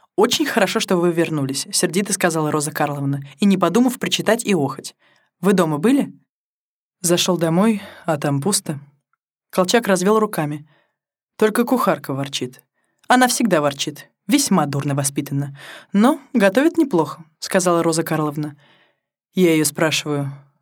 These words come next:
«Куда все подевались?» Она: «Катаются на санках на заливе». Воду грела в ожидании, говорит, небось, как сосульки вернутся. «Чрезвычайно верное замечание», —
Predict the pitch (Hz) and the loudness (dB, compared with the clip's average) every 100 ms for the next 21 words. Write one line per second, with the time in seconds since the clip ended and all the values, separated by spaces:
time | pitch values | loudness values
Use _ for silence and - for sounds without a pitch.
0 | _ - 180 240 - 285 262 170 135 135 | _ 0 2 4 0 0 0 2 -2 -4
1 | - _ _ 151 143 139 139 - _ _ | -14 _ _ -4 0 -2 -4 -16 _ _
2 | _ - 151 165 254 277 262 196 180 165 | _ -8 -2 2 2 2 2 2 2 -2
3 | 208 220 - 160 143 135 139 139 139 - | 0 -4 -4 -4 -2 -2 -2 -4 -6 -14
4 | _ _ _ _ _ 202 226 165 156 147 | _ _ _ _ _ 2 2 2 0 -2
5 | 139 139 143 143 139 139 143 147 147 - | -2 -2 -2 0 0 -2 0 0 -2 -6
6 | - _ _ _ _ 165 160 160 175 - | -20 _ _ _ _ -2 0 -2 -4 -2
7 | 190 - 147 143 139 139 131 - - - | -2 -2 -4 -4 -4 -4 -6 -6 -8 -10
8 | _ _ _ _ _ - 220 185 170 175 | _ _ _ _ _ 0 2 2 0 2
9 | 294 294 240 208 185 180 175 160 - 135 | 2 2 2 2 2 0 0 -2 -2 -4
10 | 127 139 | -6 -12